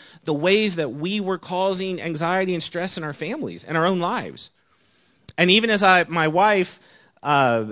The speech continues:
as, as she, early on in our marriage, we've been married twenty-two years. My wife, very early on, she wanted me to wash the dishes with her.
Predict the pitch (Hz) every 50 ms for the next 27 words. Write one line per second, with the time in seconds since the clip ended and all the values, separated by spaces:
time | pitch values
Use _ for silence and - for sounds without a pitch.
0 | - - 143 156 160 156 151 - - - - - 143 143 131 - - - - 190
1 | 196 202 190 180 156 175 196 202 202 190 185 185 185 175 160 156 160 160 151 135
2 | 147 165 175 175 170 170 165 165 156 143 139 - 175 180 202 202 - - 185 165
3 | 147 123 104 98 92 - - _ _ _ _ _ _ _ _ _ _ _ _ -
4 | - - 147 156 160 160 170 185 185 175 139 160 180 202 170 190 202 190 185 185
5 | 170 156 156 151 - - 165 160 160 165 180 185 160 160 165 160 156 - - 165
6 | 147 147 135 143 143 - - 156 151 170 156 - 123 104 - 101 85 92 - -